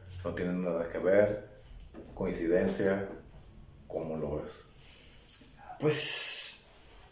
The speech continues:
Speaker 2: no me gusta cuando utilizan el karma para decir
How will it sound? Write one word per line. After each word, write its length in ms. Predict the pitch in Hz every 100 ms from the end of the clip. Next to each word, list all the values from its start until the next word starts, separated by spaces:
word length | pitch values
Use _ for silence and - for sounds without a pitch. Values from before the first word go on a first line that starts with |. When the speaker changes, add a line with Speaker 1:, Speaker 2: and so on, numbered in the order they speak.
| - - - - - - - - - -
Speaker 2:
no 160 | 170
me 120 | 214 226
gusta 320 | 226 247 247
cuando 260 | 185 156 147
utilizan 520 | 139 131 151 196 170
el 200 | 113 113
karma 460 | 139 151 160 165 -
para 720 | 117 104 95 87 82 - - - - - - - - - - -
decir 560 | 123 123 120 131 135